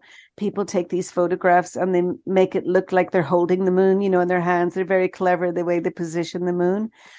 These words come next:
So I saw one just recently that took my breath away. It was so beautiful. It was the Christ the Redeemer statue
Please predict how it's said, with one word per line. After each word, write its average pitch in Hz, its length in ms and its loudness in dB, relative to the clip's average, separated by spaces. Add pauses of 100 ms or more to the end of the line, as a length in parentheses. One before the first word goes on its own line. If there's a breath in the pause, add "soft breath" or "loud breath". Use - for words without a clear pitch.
(100)
So - 200 -2
I 202 140 4
saw 233 400 4
one 196 280 0
just 185 320 -6
recently 185 560 0
that 175 200 -4
took 415 260 -6
my 175 160 2
breath 190 420 2
away. 170 280 0
It - 120 -6
was 180 160 -4
so - 480 -2
beautiful. 185 640 0 (320 loud breath)
It 202 140 -4
was 202 160 0
the 208 100 -4
Christ 220 520 2
the 233 100 2
Redeemer 185 540 0
statue 247 800 -2